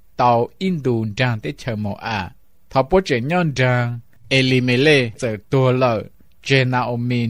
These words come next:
trù nữ ở tu tu nho. Ở tu tu cha mùi dúa tàu cho tôi này màu à. Ở tu chai cứ. Giờ ao lệ bà ha lũ.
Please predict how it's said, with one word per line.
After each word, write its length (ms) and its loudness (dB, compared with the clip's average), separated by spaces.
trù 200 0
nữ 160 -4
ở 160 -2
tu 140 0
tu 280 -4
nho. 500 -2
Ở 120 2
tu 160 0
tu 240 4
cha 240 -2
mùi 260 2
dúa 240 2
tàu 340 4
cho 180 0
tôi 160 -4
này 300 0
màu 380 -4
à. 320 -4
Ở 220 0
tu 160 0
chai 480 -4
cứ. 400 -6
Giờ 220 0
ao 160 2
lệ 180 2
bà 420 2
ha 320 0
lũ. 460 -4